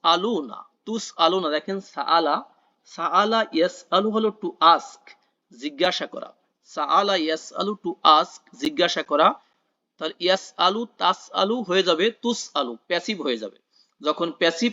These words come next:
তখন হয়ে যাবে তুসআলু, জিগ-, তুসআলু আবার পেশ আছে, এবং দেখেন এমফ্যাসিসের আগে, নুনে এমফ্যাসিসের আগে যদি পেশ থাকে মুদারিতে,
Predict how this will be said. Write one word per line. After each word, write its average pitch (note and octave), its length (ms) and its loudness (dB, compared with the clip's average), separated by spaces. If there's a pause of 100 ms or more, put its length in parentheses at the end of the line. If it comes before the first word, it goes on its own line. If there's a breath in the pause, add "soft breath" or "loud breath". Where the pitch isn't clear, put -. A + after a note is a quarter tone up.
তখন D#3+ 280 2
হয়ে D3+ 100 4
যাবে D#3+ 180 2
তুসআলু, G#3 720 2 (1080)
জিগ-, F3+ 400 -8
তুসআলু F3+ 600 0
আবার F3 300 2 (100)
পেশ G3+ 240 2
আছে, A#3 340 -2 (400)
এবং F3 340 -2
দেখেন E3 340 0 (140)
এমফ্যাসিসের G3 680 -2
আগে, C3 260 4 (180)
নুনে F3 260 4
এমফ্যাসিসের F3+ 520 -2
আগে D#3+ 160 2
যদি D3+ 160 0
পেশ D#3+ 280 2
থাকে A#3+ 280 -2 (400)
মুদারিতে, F3+ 540 0